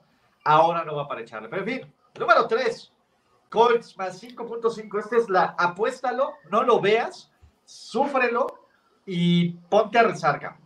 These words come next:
Este es puro Spider-Sense, cabrón. O sea, no hay ni siquiera lógica atrás de este partido. Los Colts son un desastre, cabrón. Nick Foles es malísimo. No está Jonathan Taylor. La defensiva medio hace de lo suyo, cabrón. Los Giants son un muy mal equipo también, cabrón. O sea, sé que los Giants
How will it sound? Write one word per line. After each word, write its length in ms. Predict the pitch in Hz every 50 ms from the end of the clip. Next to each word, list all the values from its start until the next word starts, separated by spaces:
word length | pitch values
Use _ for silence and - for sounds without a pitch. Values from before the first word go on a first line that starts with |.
| _
Este 280 | - 233 285 - - 269
es 80 | 226
puro 400 | - - _ _ - 220 262 - 285
Spider-Sense, 720 | 233 233 - 202 208 190 185 151 147 156 143 147 - -
cabrón. 200 | - - - _ _
O 40 | -
sea, 160 | - 156 170
no 120 | 185 202
hay 160 | 208 233 233 240 - _ _ _ _ _ _ _
ni 180 | 165 196 226 220
siquiera 500 | - - 202 170 170 208 233 254 247 226
lógica 580 | 220 208 196 208 220 226 226 220 - - 151 127
atrás 340 | - - 143 135 135 131
de 80 | - -
este 160 | 117 - -
partido. 600 | - - 104 - - 160 180 185 226 226 - - _ _ _ _ _ _ _ _ _
Los 280 | 156 175 190 185 -
Colts 280 | - - 220 233 226 226
son 100 | 240 240
un 140 | - - -
desastre, 540 | 185 165 147 - 156 143 143 - - - -
cabrón. 200 | - 107 - _ _ _ _
Nick 200 | - 180 202 196
Foles 280 | - 202 196 196 196 180
es 120 | 196 180
malísimo. 560 | 185 185 180 175 175 175 170 - - - - -
No 120 | 160 190
está 200 | 202 202 202 202
Jonathan 400 | 175 151 185 190 196 190 175 160
Taylor. 320 | 147 165 156 131 131 123 117
La 100 | 135 143
defensiva 560 | 147 151 151 165 202 196 - - 226 294 294 -
medio 300 | 240 196 170 170 165 180
hace 180 | 196 - -
de 120 | 247 226 214
lo 100 | 180 160
suyo, 340 | - - 220 220 175 147 -
cabrón. 200 | - - _ _ _ _ _ _ _ _ _ _ _ _ _ _ _
Los 240 | - 180 214 190 143
Giants 300 | 143 175 220 233 226 -
son 180 | - 196 220 233
un 200 | 240 247 233 220
muy 180 | 214 226 233 233
mal 160 | 220 214 233 240
equipo 380 | 226 - 185 185 - 220 190
también, 380 | - 156 - - 127 131 131 -
cabrón. 220 | - - - - _
O 40 | _
sea, 320 | - 175 190 190 190 190
sé 360 | - - - - - 208 220
que 220 | 226 247 262 233 185
los 240 | 175 170 160 147 151
Giants 680 | - - 190 214 233 269 294 - - - - - _